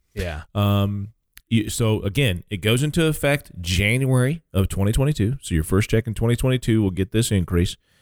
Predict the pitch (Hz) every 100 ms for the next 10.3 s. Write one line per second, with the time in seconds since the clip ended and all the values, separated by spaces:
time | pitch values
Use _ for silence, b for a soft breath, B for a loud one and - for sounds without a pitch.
0 | _ _ _ - 92 92 90 90 92 90
1 | b b _ 123 147 160 160 - 143 143
2 | 127 131 107 92 - 104 117 165 170 151
3 | 135 127 165 180 - 98 107 107 - 120
4 | - 123 127 139 - 151 147 180 - B
5 | B B 104 107 120 - 110 101 110 147
6 | 185 180 - 98 120 160 131 - - _
7 | - 123 113 - 98 - - 135 151 185
8 | - 160 156 - - 165 156 104 - -
9 | 98 95 82 87 110 107 - 101 95 -
10 | 113 117 -